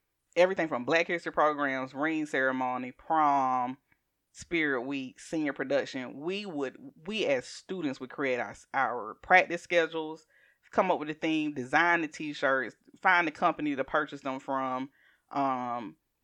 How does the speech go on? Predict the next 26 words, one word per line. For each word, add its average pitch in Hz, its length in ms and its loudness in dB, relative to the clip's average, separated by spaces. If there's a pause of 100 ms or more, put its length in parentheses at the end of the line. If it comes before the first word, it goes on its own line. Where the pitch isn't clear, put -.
s-, - 140 -14 (240)
decorations. 160 1200 2
Black 175 260 6
History 208 220 -2
program, 160 180 6
I 160 40 6
remember 156 220 0
coming 156 160 -2
up 131 60 2
with 127 80 -2
a 127 60 2
whole 170 220 6
idea 139 300 2
that 135 60 0
we 151 60 -6
was 151 80 -4
gonna 143 160 -2
do 143 80 -4
music 151 400 -6
through 160 160 -6
time 135 580 0
and 123 100 -2
all 151 140 6
these 156 140 -6
other 156 200 0
things 143 240 0